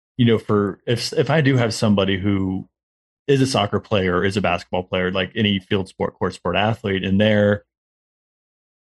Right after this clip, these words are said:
their strength or, or just force production, you know, we'll say is the rate limiter. It, that is what's holding them back.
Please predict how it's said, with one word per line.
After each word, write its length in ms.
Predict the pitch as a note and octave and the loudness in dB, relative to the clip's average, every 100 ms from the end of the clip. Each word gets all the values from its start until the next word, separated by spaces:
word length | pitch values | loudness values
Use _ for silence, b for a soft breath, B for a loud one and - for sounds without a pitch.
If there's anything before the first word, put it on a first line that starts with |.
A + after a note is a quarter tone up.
| - | -8
their 320 | A#2 A#2+ C3+ | 0 4 4
strength 580 | B2+ - A#2+ A#2+ C3+ - - | 2 0 2 2 0 -4 -4
or, 560 | A2+ A#2 G#2+ G2+ F#2+ | 2 4 4 2 -2
or 380 | - A2+ G#2 G2 G#2+ | -2 2 2 0 -2
just 240 | G#2 - | -4 -2
force 240 | G#2+ G2 | 0 -2
production, 540 | - C3 A#2+ - C#3 B2+ _ _ _ - | 0 -2 -2 -2 -2 -4 _ _ _ 0
you 120 | A#2 | 2
know, 100 | A#2 | 4
we'll 140 | A#2 | 2
say 520 | A#2+ C3+ C3 B2+ - - - | 0 2 2 2 -4 -10 -4
is 260 | A#2 A2 G#2+ | 0 0 2
the 160 | A#2 | 2
rate 280 | G2 F#2+ - | 2 0 0
limiter. 480 | G2+ G2 A#2 B2 - - | -2 -2 -2 -2 -6 -4
It, 220 | G#2+ G#2+ | -2 0
that 180 | A2 G2+ | 0 2
is 220 | G2+ G#2 | 0 0
what's 180 | G#2 - | -2 -4
holding 320 | G2 G2+ G#2+ | -4 0 0
them 120 | F#2 | 0
back. 360 | E2+ F2+ B2+ | -4 -6 -8